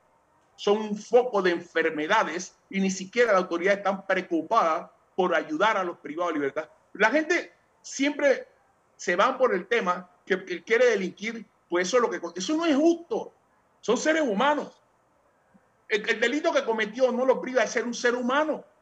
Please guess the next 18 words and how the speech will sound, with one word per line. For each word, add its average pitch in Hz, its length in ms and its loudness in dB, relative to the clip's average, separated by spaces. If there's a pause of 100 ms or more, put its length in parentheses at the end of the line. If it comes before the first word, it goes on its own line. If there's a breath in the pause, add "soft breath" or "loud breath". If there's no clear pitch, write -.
(480)
Tú 240 120 -10
tienes 320 220 2
que 269 120 0
respetar 208 520 -2
ese 269 200 0
punto. 302 460 -6 (580)
Él 285 160 2
es 285 60 6
un 262 180 2
ser 262 480 0
humano, 226 560 2 (180)
independientemente 233 1120 -2
de 220 40 -2
su 175 200 -12
falla 233 520 -2 (280)
administrativa 185 1120 0
o 185 120 0
penal. 196 500 0